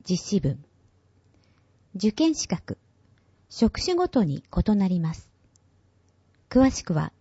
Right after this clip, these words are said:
受験案内をご確認ください。受験案内は各地域振興事務所や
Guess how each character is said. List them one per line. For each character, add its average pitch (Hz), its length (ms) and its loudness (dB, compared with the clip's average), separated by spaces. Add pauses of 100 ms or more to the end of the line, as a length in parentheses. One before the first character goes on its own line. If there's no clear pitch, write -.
(140)
受 208 160 0
験 339 280 2
案 339 120 2
内 185 260 4
を - 20 -4
ご - 140 2
確 - 240 -2
認 185 220 0
く - 100 -6
だ 165 100 -2
さ 147 200 -10
い。 - 80 -18 (1040)
受 208 120 2
験 285 280 4
案 277 120 4
内 185 200 2
は 151 200 -2 (200)
各 - 280 -4
地 - 220 -4
域 277 160 -4
振 233 240 -2
興 233 240 2
事 214 140 0
務 208 100 2
所 175 160 -2
や 135 220 -6